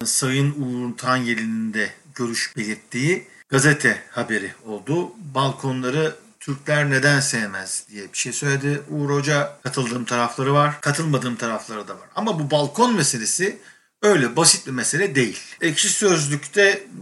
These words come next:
uzun zamandır yazıyorum. Hatta ben ilk nesil, kaçıncı nesil yazar olduğumu da unuttum. Sonra bir sorun oldu. Beni attılar. Ee, niye attılar bilmiyorum. O zamanki moderasyon mu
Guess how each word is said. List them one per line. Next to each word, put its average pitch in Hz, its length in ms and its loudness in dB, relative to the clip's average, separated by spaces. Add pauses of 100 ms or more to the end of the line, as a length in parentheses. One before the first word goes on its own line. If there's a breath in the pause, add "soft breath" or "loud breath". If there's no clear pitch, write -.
(140)
uzun 165 260 -4
zamandır 123 760 -4
yazıyorum. 143 640 -2 (120)
Hatta 127 380 -4
ben 131 240 0
ilk 151 220 -4
nesil, 120 320 -2 (320)
kaçıncı 131 320 -4
nesil 123 240 -4
yazar 120 280 -4
olduğumu 120 380 -6
da 127 40 -10
unuttum. 113 420 -6 (160)
Sonra 165 580 4
bir 156 300 -2
sorun 160 360 0
oldu. 123 600 -2
Beni 143 180 4
attılar. 135 880 0
Ee, 123 500 -2
niye 156 200 2
attılar 156 440 0
bilmiyorum. 131 500 -2 (140)
O 135 80 -10
zamanki 131 400 -2
moderasyon 123 680 -2
mu 120 140 -4